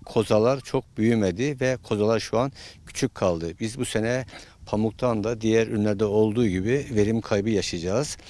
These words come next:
Ve hasat başlamadan on beş gün önce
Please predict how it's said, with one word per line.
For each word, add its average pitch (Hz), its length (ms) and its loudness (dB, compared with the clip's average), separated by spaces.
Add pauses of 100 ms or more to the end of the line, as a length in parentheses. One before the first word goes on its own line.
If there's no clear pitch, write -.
(440)
Ve 127 220 4
hasat - 480 -4
başlamadan 123 720 2 (100)
on 127 300 2
beş 104 260 -4
gün 104 260 -6
önce 131 640 -2